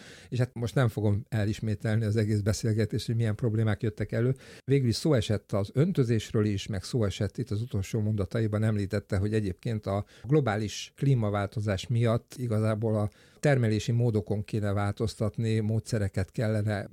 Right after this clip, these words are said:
változtatni, jobban megőrizni a vizet a talajba, hiszen ezek a forró időszakok, amikor olyan hőség van, és, és a nagyon gyakran előforduló légköri aszály, az, ha nem változtatnak rajta, akkor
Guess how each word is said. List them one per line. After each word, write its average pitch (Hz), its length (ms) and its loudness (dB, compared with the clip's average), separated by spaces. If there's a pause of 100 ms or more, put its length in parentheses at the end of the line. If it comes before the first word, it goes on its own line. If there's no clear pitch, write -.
(100)
változtatni, 110 760 0
jobban 113 320 4
megőrizni 107 580 0
a 101 80 0
vizet 101 340 -2
a - 100 -20
talajba, 107 440 2
hiszen 104 300 0
ezek 101 260 -2
a 107 40 0
forró 123 300 4
időszakok, 110 760 0
amikor 101 720 -2 (300)
olyan 113 260 2
hőség 110 420 0
van, 110 180 0
és, 104 200 -2 (240)
és 120 200 -2
a 110 160 0
nagyon 113 300 4
gyakran 110 320 2
előforduló 107 580 2
légköri 117 440 2
aszály, 117 540 0 (140)
az, 104 340 -4 (160)
ha 117 200 4
nem 127 280 4
változtatnak 107 720 -2
rajta, 120 520 2 (320)
akkor - 560 -4